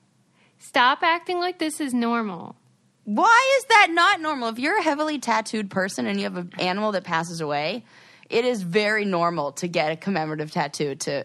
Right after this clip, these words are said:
Speaker 2: like
Speaker 1: Yeah, but I don't, I was under the impression this was your dog.
Speaker 2: Well, it was our dog. We got it together. We dated for a long time.
Speaker 1: And then Waffles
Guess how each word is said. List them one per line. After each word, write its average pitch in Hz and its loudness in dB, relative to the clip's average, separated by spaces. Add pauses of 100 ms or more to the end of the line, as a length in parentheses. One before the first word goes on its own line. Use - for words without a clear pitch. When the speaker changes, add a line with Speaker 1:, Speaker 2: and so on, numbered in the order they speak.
Speaker 2:
like 139 -4 (1040)
Speaker 1:
Yeah, 277 -2
but 262 -4
I 240 0
don't, 285 -6 (500)
I 247 -2
was 285 -4
under 262 -2
the 247 -2
impression 226 -4
this 214 -6
was 190 -8
your 202 -4
dog. 165 -8 (840)
Speaker 2:
Well, 254 -2
it - -2
was 277 -4
our 254 0
dog. 170 -6
We 180 -10
got 208 -4
it - -14
together. - -6
We 196 -8
dated 185 -4
for - -8
a 151 -4
long 165 -4
time. 180 -8 (260)
Speaker 1:
And 247 0
then 254 -2
Waffles 247 -2